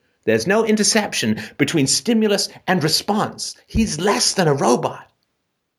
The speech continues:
At least a robot, you can take the batteries <laughs> out. You can turn the damn thing off, right? And so you know what it looks like to not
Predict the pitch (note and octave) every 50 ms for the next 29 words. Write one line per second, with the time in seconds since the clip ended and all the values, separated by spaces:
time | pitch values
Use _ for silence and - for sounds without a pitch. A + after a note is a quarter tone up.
0 | _ _ _ _ _ _ - C3+ F#3+ A3 G#3+ - C#3+ C3 F#3 G#3+ A3 - A#2 A2+
1 | A2+ - - - _ _ _ _ _ - - D#3 D#3+ D#3+ - G#3+ - D#3 D#3 D#3
2 | - D3 C#3 - D#3+ F3 D3+ B2 A2 G2+ - - - - - - - - - -
3 | - - - - - D3 D3 - G#2 A2 A#2 A#2+ G#2 - G#2+ G#2+ A#2 C#3+ - -
4 | - - G2+ A2+ - - _ _ _ _ _ _ _ _ _ _ _ _ _ _
5 | _ _ _ _ _ _ _ _ _ _ - E3 F3 F3 - G3 F#3+ F#3 F3+ D#3+
6 | F3+ - - - _ _ _ _ _ _ _ _ _ _ _ _ _ _ _ _
7 | _ _ _ _ _ _ _ _ _ _ _ _ _ _ _ _ - C#3+ C#3 E3+
8 | A3+ A#3 G#3 G#3 A3+ A#3+ G#3+ F3 D#3 D3 D#3+ D#3+ D#3+ D#3 C3+ C#3 D#3+ G3+ B3+ A#3
9 | - - C#3+ C#3 C3 B2 A2+ - - - C3+ C3 C3 C#3+ D#3+ F#3 F#3+ F3+ - -